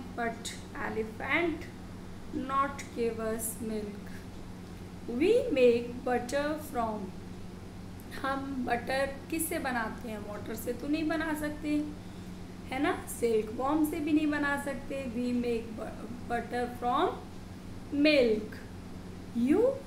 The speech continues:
see a few children throwing stones at a dog। आप देखते हो कुछ बच्चे जो हैं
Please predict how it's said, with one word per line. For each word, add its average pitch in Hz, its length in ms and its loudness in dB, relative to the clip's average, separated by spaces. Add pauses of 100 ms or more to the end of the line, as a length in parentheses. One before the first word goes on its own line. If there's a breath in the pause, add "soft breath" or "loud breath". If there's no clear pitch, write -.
(140)
see 277 440 -2
a 226 280 0 (200)
few 392 420 4
children 226 580 2 (560 loud breath)
throwing 370 600 6
stones 269 580 4 (300)
at 240 560 2
a 240 80 0 (120)
dog। 311 320 8 (580 loud breath)
आप 320 220 6
देखते 320 320 -2
हो 302 140 4
कुछ 302 280 -2
बच्चे 285 280 0
जो 269 200 -2
हैं 285 400 -2